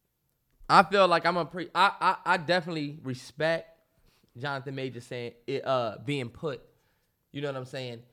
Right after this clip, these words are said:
in consideration, but definitely we can't have that convo yet. Nah,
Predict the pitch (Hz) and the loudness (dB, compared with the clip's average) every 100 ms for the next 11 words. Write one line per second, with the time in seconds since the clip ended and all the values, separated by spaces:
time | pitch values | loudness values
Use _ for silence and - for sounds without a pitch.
0 | _ - 160 143 160 131 - 165 143 147 | _ -6 -6 -4 -8 -10 -6 -4 0 0
1 | 151 - 151 127 101 95 147 185 175 185 | 0 -2 0 0 -2 0 6 6 6 2
2 | 196 190 165 143 123 135 107 101 92 76 | 2 2 2 2 0 -2 -6 -6 -10 -14
3 | - 98 | -16 -16